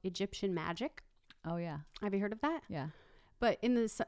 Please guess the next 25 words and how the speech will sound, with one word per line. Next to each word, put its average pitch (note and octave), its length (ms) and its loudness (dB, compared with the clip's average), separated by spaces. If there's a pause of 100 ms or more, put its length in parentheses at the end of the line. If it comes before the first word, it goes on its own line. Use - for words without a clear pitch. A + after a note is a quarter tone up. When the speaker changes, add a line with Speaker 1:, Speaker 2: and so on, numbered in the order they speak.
Speaker 1:
in B3 100 6
the G#3+ 80 8
winter A3 280 6
when G3 100 6
you F#3+ 80 4
get D3+ 140 0
dry, E3 460 2
like, G3+ 200 0
you G#3 60 -6
can G#3 120 0
use G3+ 160 4
it. A3 140 0
Like, G3 240 0
I G3+ 120 2
get A#3 140 0
really G3 220 0
dry F3 260 0
around F3+ 160 4
Speaker 2:
Yeah. F3+ 60 4
Speaker 1:
my F3 100 4
nose, F3 600 4
and A3+ 200 2
you, B3+ 240 10
<laughs> - 20 12
yeah, B3 160 10